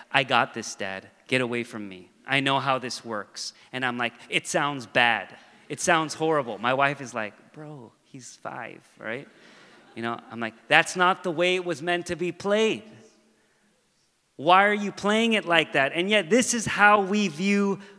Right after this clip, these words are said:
freedom. Living life without rules. Don't tell me what to do, not realizing that true freedom is living life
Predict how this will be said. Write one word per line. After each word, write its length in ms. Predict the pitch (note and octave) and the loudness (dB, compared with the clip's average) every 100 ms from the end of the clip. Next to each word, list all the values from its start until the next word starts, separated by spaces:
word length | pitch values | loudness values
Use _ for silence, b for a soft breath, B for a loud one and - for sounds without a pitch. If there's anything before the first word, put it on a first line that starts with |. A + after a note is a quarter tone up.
| - | -20
freedom. 640 | - G#3+ A#3 G#3 D#3+ G#2+ G#2 - - B B B B | -2 4 6 8 6 4 -10 -20 -20 B B B B
Living 420 | C#3+ G3+ A3 A3 G3+ | 4 6 6 2 4
life 400 | G#3 G#3 E3+ D#3 | 6 6 4 0
without 480 | F3 F#3+ G3 D#3+ | 6 8 8 4
rules. 460 | E3 G#3 G3+ D#3+ A#2 B - | 2 4 6 4 0 B 0
Don't 240 | A3 A#3+ | 2 2
tell 220 | - G#3+ | 2 2
me 160 | A3 G#3+ | 4 2
what 200 | G3+ - | 0 -2
to 60 | E3+ | -2
do, 200 | G#3+ E3+ | -2 4
not 280 | F#3+ G#3 F3 | 4 4 2
realizing 580 | A3+ A3+ G#3 F3 E3+ - B | 2 4 4 2 -4 -8 B
that 220 | G3 G3 | -2 -2
true 320 | - A3+ B3 A3+ | -2 -4 -4 -6
freedom 580 | - A3+ A#3 G#3+ F#3+ | -6 -2 4 4 2
is 340 | F3+ D3+ C#3 C3 | -6 -10 -12 -6
living 540 | D#3 F#3+ F3 F3 D#3 | 2 2 2 -2 -2
life 340 | D3+ D#3 D3+ | 0 0 0